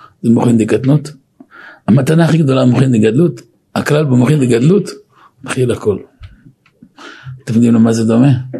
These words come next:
כביש עם עשר נתיבים לכל צד. עשה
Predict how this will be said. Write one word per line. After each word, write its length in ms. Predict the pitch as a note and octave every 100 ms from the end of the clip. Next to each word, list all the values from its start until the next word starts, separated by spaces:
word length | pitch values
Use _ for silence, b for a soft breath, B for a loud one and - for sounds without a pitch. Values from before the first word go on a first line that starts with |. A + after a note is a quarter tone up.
| - - - B B B B B
כביש 280 | - E3+ C#3
עם 120 | B2+
עשר 220 | C3 B2+ A#2
נתיבים 500 | G#2+ B2+ A2 A#2 G#2
לכל 220 | - G2
צד. 220 | - F2+ D#2+ - _ _ _ _ _ _ _
עשה 340 | - - B2